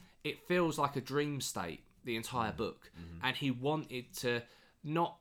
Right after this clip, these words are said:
Speaker 1: you know, you know, you kind of wake up and you're like, "What, what did I do yesterday?" And it's kind of like an illusion of a memory.
Speaker 2: Yeah.
Speaker 1: He wanted to write a, uh, or adapt, should I say, that story through that lens of, and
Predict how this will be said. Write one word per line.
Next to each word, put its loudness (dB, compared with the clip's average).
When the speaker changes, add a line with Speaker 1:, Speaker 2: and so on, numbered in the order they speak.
Speaker 1:
you -4
know, 2
you -2
know, 8
you -4
kind 0
of -2
wake 2
up 2
and -2
you're 2
like, 4
"What, 2
what -6
did -4
I 2
do 4
yesterday?" 2
And 0
it's -6
kind 2
of -2
like 2
an 0
illusion 4
of -2
a 0
memory. -2
Speaker 2:
Yeah. -8
Speaker 1:
He 6
wanted 4
to -4
write 4
a, -2
uh, 0
or 0
adapt, 2
should 0
I 0
say, 2
that 2
story 0
through 2
that 4
lens -2
of, 0
and 2